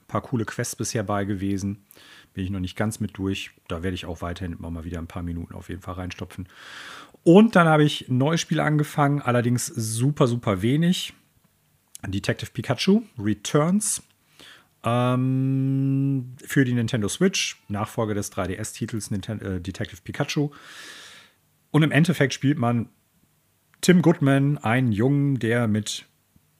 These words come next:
Pikachu reden kann. Mit einem bestimmten Pikachu, nämlich dem Detective Pikachu. Das erkennt man daran, dass halt Detective Pikachu auch diesen tollen Hut auf hat.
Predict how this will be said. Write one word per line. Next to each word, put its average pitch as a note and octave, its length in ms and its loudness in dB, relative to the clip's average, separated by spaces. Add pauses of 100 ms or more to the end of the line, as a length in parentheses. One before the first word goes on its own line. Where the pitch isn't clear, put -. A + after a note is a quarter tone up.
Pikachu C3 400 0
reden B2+ 280 -2
kann. C3+ 340 0 (240)
Mit G#2+ 120 -4
einem F#2+ 140 -4
bestimmten G2+ 300 -4
Pikachu, A2 360 -6
nämlich F#2 160 -8
dem F#2+ 140 -8
Detective - 540 -8
Pikachu. A#2 520 -8
Das F2+ 160 -8
erkennt F2+ 220 -12
man F2+ 100 -8
daran, F2+ 240 -6
dass F2 200 -8
halt D#2+ 180 -10
Detective - 380 -14
Pikachu - 340 -12
auch - 120 -12
diesen E2 220 -10
tollen E2+ 280 -6
Hut E3 160 4
auf D#3+ 200 4
hat. F3 300 2